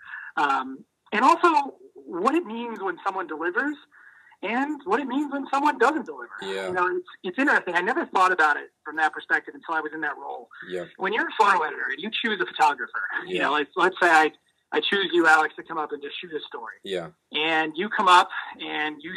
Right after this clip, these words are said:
Speaker 1: shoot it, and the photos come back, and you know what? They're just not, they're not what we expected.
Speaker 2: Yeah.
Speaker 1: That falls on the photo editor just as much as it does
Speaker 2: Oh,
Speaker 1: the
Speaker 2: yeah, 'cause
Speaker 1: photographer in that last meeting.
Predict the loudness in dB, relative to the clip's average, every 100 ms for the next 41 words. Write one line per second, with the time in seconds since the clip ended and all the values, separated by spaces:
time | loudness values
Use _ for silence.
0 | -8 -4 -2 -2 -2 -4 -2 -2 -6 0
1 | 2 4 2 -4 -2 4 6 4 -4 -10
2 | -4 -4 -4 -6 -6 -8 -4 6 8 6
3 | 2 -20 _ _ _ -2 4 4 2 -6
4 | -8 -10 -12 -12 -12 _ _ -14 -14 -14
5 | _ _ _ -14 0 6 6 6 -2 2
6 | 8 10 8 4 -4 -4 -4 -2 -2 -6
7 | -8 -10 -10 -12 -4 -2 -2 2 2 2
8 | -4 2 4 4 4 6 8 6 2 -6
9 | -8 -6 -4 -4 -4 -6 -6